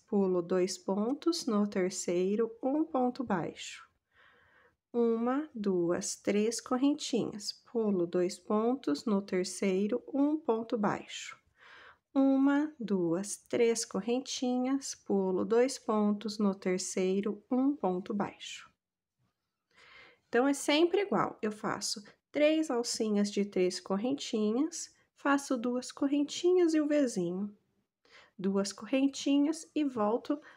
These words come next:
a fazer as alcinhas. Então, agora que eu já tenho aqui as alcinhas de três, faço duas correntinhas, pulo dois pontos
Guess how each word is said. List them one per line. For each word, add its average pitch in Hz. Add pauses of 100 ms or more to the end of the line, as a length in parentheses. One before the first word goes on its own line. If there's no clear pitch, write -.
(140)
a 240
fazer 208
as 220
alcinhas. 202
Então, 196
agora 202
que 208
eu 196
já 196
tenho 196
aqui 190
as 185
alcinhas 190
de -
três, 254 (600)
faço 202
duas 185
correntinhas, 285 (500)
pulo 214
dois 233
pontos 269